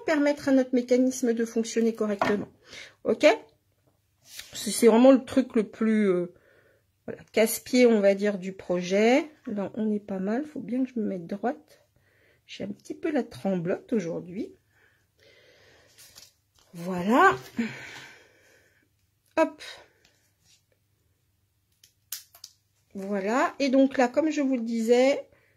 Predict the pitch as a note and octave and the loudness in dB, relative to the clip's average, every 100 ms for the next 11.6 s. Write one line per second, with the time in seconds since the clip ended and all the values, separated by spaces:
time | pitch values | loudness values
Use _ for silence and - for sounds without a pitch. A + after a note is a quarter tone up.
0 | _ _ - A3+ B3 - C4 A#3+ - - | _ _ -8 -2 -2 -2 -2 -2 -6 -6
1 | A3+ C#4 D#4+ - _ - _ _ _ _ | -8 -6 -8 -12 _ -20 _ _ _ _
2 | _ - - _ _ _ _ _ _ _ | _ -20 -20 _ _ _ _ _ _ _
3 | - C4+ C4 - B3 - G#3+ A3 B3+ C4+ | -6 -2 -2 -4 -10 -8 -8 0 0 0
4 | B3 A3+ - A#3 B3+ C#4 - _ _ _ | -6 -8 -10 -6 -4 -6 -10 _ _ _
5 | _ _ _ _ _ _ _ _ _ _ | _ _ _ _ _ _ _ _ _ _
6 | _ _ _ _ _ _ _ _ _ - | _ _ _ _ _ _ _ _ _ -20
7 | - _ _ _ _ - - - G#3+ - | -20 _ _ _ _ -4 -2 0 -2 -6
8 | _ _ _ A3 G3+ - B3 C4 D4+ F4 | _ _ _ 0 0 0 2 4 6 6
9 | E4+ D4+ D4 D4 E4+ F#4+ F#4+ F#4+ _ A#3+ | 6 6 8 8 8 6 6 2 _ -6
10 | A#3+ C#4 D4+ D4 D#4 E4 C#4 C4+ C4+ D4+ | 0 4 6 6 6 6 6 8 8 6
11 | D#4 C4+ C4 B3+ B3 B3 | 4 4 6 6 4 0